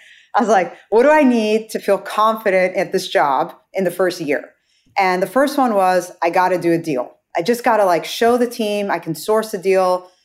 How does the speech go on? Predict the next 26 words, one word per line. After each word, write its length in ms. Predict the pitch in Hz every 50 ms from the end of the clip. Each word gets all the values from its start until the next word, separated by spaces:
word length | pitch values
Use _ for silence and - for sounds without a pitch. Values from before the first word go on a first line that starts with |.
| _ _ _ _
get 220 | - 220 214 214 -
conviction, 500 | - 208 185 180 180 180 - 180 165 160
and 240 | - - 151 147 143
win 140 | 151 147
a 80 | 147 139
deal." 280 | - - - - - _ _ _ _ -
And 140 | - 170 170
my 100 | 170 165
first 280 | 170 202 202 196 -
deal 420 | - 202 190 185 180 180 175 175 175 -
in 80 | 160 175
my 100 | 170 160
first 260 | 160 - 175 165 165 170
year 100 | 156 143
was 180 | 143 143 - -
ServiceTitan, 680 | 170 156 143 139 - - - - - - - - - _
which 180 | 160 156 - -
we 60 | 143
can 120 | - -
talk 200 | - 147 139 -
about 180 | - 135 131 135
in 120 | 135 139
a 40 | 139
little 160 | 143 135 135
bit. 160 | - 107 - - _ _ _ _ _ - - -
Second 600 | - - - 247 269 262 277 226 208 214 240 -